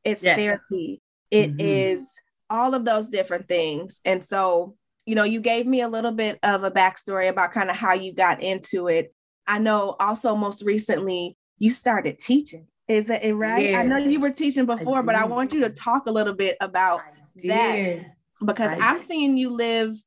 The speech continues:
Speaker 1: out your purpose on purpose.
Speaker 2: Yeah.
Speaker 1: And you're
Speaker 2: Yeah,
Speaker 1: changing
Speaker 2: I
Speaker 1: the world as you do that.
Speaker 2: Yeah, I've often said that God wakes you up for two reasons. <laughs> For somebody's
Speaker 1: Okay.
Speaker 2: purpose.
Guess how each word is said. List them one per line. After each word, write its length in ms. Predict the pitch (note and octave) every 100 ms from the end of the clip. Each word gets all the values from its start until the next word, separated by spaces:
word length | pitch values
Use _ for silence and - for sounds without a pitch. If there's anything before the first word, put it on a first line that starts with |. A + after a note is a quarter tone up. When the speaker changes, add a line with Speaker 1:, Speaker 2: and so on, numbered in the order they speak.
| _ _ -
Speaker 1:
out 240 | G#3+ B3
your 180 | G#3 G#3
purpose 440 | - G#3 G#3 G3+
on 200 | - F#3
purpose. 600 | F3+ F3 F#3 A3+ G#3+ - _ _ _ E3+
Speaker 2:
Yeah. 460 | A3+ C4+ C4+ - - - F3+
Speaker 1:
And 360 | F3+ F3 F3 F3 _ _ _ _ _ _ -
you're 100 | G3
Speaker 2:
Yeah, 100 | G3+
Speaker 1:
changing 400 | - G#3+ A3+ B3+
Speaker 2:
I 140 | G3+
Speaker 1:
the 60 | G#3
world 180 | G#3 G3
as 180 | F#3+ F#3+
you 60 | F#3+
do 180 | F#3 E3
that. 240 | B2 A#2 _ _ _ _ G3+
Speaker 2:
Yeah, 260 | C4+ C4
I've 260 | C#4 G#4 G4
often 420 | B3 C#4+ C#4 C4 C4
said 420 | B3 A3 G3+ F3
that 140 | E3+
God 240 | F3+ F3 E3+
wakes 240 | E3+ E3+
you 100 | E3+
up 100 | E3 D#3+
for 60 |
two 220 | - F#3
reasons. 600 | F3 C#3+ C3+ D3 D3 - _ _ _ _ _ -
<laughs> 160 | - B3 G3+ - G3 - - _ _ _ _ _ _
For 140 | F3+ E3+
somebody's 600 | F#3 F#3+ G3+ G#3 G#3+ G3+
Speaker 1:
Okay. 200 | A3+ A3+
Speaker 2:
purpose. 340 | A3 A3+